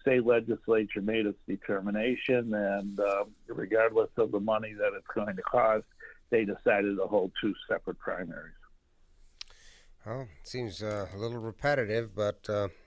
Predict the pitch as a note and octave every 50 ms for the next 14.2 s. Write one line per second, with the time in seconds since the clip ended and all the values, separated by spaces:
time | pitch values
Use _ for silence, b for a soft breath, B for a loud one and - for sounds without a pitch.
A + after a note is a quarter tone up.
0 | b b - G2 G#2+ A#2 A2+ G#2+ G2+ G2 G2+ G#2+ G#2 - - - A#2 A2 G#2+ A2
1 | A#2 A#2 A2 G2+ F#2+ F#2 - B B B B B B B - B2+ C#3+ D#3+ - -
2 | - - D#3+ D3 C#3+ - - C3 B2 A#2 F#2 F#2 A#2 C3 A#2+ - - C3+ B2 A#2
3 | A#2 G#2 G2+ F#2+ G2 G2 F#2+ F2+ - - - - B2 B2+ B2 A#2+ A#2 A2 G#2 G#2
4 | G2+ F#2 A2 G#2 - - F#2+ F2 E2+ G2 A#2+ A#2+ A#2 G2+ F#2+ F#2 F2 E2 E2 D2+
5 | - b b b b b b b b b - G#2+ G#2+ G#2+ - - - A#2 A2+ G#2+
6 | G#2 G2 F2 - - - A#2 G#2+ G#2 G#2+ G#2+ G#2+ A2 A#2 A2+ - b b b b
7 | b b b b - - G2+ G#2 G2+ G2+ G2 G2 - - - - G#2 G2+ G2 G2
8 | G2+ G2+ G#2+ G#2+ G2+ - - A2+ G#2+ G#2+ G#2+ A2 A2+ A2+ A#2 A#2+ A2+ G2 - -
9 | - A2 G#2+ G#2 A2+ C3 C#3 B2+ A#2+ A2+ G2+ F#2 F#2+ G2+ G2+ G#2 A2 - A2 A2+
10 | A2+ A2+ A2+ G#2+ E2+ G#2+ G#2+ A2 A2 G#2+ G2+ G2+ G#2 G2+ G2 G2 G2+ F#2+ F#2 G#2+
11 | G#2+ G#2+ G#2 G#2 - - G2 F2 - - A#2+ A2 A2 A2 G2 - - - - F2+
12 | _ - A#2 A2 G2+ G#2 G#2+ G#2 G2+ G2+ F#2 - - b b b b b b b
13 | b b b G2+ G2 G2+ - - - A#2 A#2 A2+ G#2 - - - A2 G2+ F#2+ -
14 | - - -